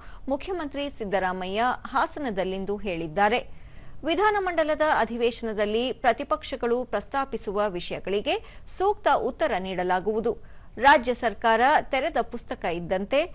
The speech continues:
ನಮ್ಮದು ಪಾರದರ್ಶಕ ಸರ್ಕಾರ ಎಂದು ತಿಳಿಸಿದರು. ಹಾಸನ ಜಿಲ್ಲೆಯಲ್ಲಿ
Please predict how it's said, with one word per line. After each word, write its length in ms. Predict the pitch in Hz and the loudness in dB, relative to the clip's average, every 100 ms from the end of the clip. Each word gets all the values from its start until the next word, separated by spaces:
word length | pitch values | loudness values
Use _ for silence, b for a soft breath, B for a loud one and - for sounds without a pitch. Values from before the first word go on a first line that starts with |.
| b b 247 | b b 2
ನಮ್ಮದು 340 | 269 294 269 320 302 - | 2 2 0 0 -2 4
ಪಾರದರ್ಶಕ 640 | 240 302 320 277 - 226 185 - | 6 6 0 -4 -4 -4 -4 -2
ಸರ್ಕಾರ 380 | 190 196 214 220 247 302 208 | -4 -2 0 2 2 2 -2
ಎಂದು 180 | 190 202 - | -2 -4 -4
ತಿಳಿಸಿದರು. 500 | 220 156 196 214 240 - - b b b - | -6 -4 0 2 2 -2 -12 b b b 2
ಹಾಸನ 380 | 330 359 415 403 330 | 6 6 4 -2 -2
ಜಿಲ್ಲೆಯಲ್ಲಿ 480 | 311 320 311 285 | -2 2 2 2